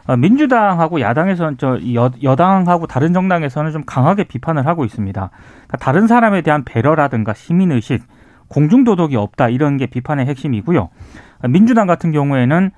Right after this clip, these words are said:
평생에 걸쳐서 특권과 권위에 의지해온 윤 후보의 노매너와 몰상식이 이제는 놀랍지도 않다.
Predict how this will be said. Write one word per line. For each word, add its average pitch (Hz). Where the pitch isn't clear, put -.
평생에 262
걸쳐서 147
특권과 214
권위에 175
의지해온 151
윤 156
후보의 160
노매너와 170
몰상식이 135
이제는 151
놀랍지도 156
않다. 123